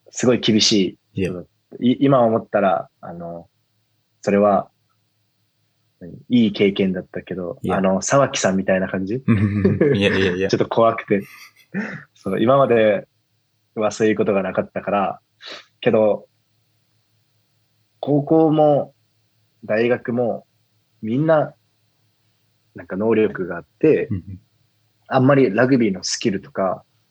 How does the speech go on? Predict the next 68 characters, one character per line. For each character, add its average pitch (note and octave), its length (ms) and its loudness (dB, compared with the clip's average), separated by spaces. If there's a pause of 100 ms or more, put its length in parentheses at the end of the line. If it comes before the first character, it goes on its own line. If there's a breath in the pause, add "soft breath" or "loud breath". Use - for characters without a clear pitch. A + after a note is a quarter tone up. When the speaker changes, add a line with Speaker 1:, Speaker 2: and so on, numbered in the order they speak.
(760)
Speaker 1:
あ - 40 -18
ん A2 40 -8
ま A#2+ 60 -4
り B2 80 -4
ち - 100 -2
ゃ C#3 40 4
ん C#3+ 100 0
と A2+ 120 4
教 G#2+ 160 2
え G2 40 0
て A2 80 -6
も G#2 120 -2
ら G2+ 80 -2
っ G2+ 100 -10
た G2+ 80 -2
こ F#2+ 80 -6
と F#2 100 -6
は F2 160 -2
な F2 160 -6
か G2 100 -2
っ G2 120 -10
た。 G2+ 100 -4
自 F#2+ 140 0
分 G#2 160 2
の G2+ 100 2
感 G#2+ 260 2
覚 G#2+ 220 2
で A2 300 2 (560 soft breath)
や F#2 100 -2
っ - 40 -12
て - 160 -2
る F2 80 0
だ F2 100 -2
け F#2 140 -2
で。 E2+ 280 -4
Speaker 2:
い G#2+ 80 -4
や。 - 140 -4 (1600)
Speaker 1:
た A2+ 120 0
だ、 A#2 300 4
そ - 280 0
う B2 60 4
い B2 120 2
う A2+ 120 -10 (100)
細 C#3 280 0
か C#3 200 0
い C3+ 100 0
と B2+ 100 -2
こ G#2+ 120 -2
ろ G2 100 2
を、 G2+ 320 0 (380)
な G2 80 -10
ん - 20 -10
か - 100 -14
す - 160 -4
ご A#2 100 4
い G#2 80 2
教 G2+ 300 0
え - 20 -2
て G2+ 140 -2
く G2 180 -6
れ G2 140 0 (220)
た E2+ 100 -8
ん E2 100 -12
で、 F2 260 -8 (320)
あ、 F#2+ 220 0 (640 soft breath)
な F#2+ 120 -2
ん F#2 60 -8
か、 - 220 -2